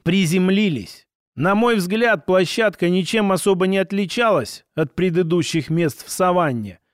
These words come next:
которые мы посетили. Та же выжженная земля и редкий кустарник.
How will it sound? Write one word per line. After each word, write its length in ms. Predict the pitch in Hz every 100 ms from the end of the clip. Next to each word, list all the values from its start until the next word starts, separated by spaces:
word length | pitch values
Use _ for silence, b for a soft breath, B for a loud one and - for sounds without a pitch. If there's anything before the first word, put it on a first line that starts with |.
| _ -
которые 400 | 165 190 180 175
мы 160 | 170
посетили. 760 | 156 165 190 175 175 143 95 - _ _ _
Та 180 | - 233
же 140 | 196
выжженная 540 | 196 214 165 180 185 180
земля 540 | 165 190 202 214 180 b b b
и 160 | 147 185
редкий 360 | 202 185 - 175
кустарник. 800 | 196 180 - 180 123 92 -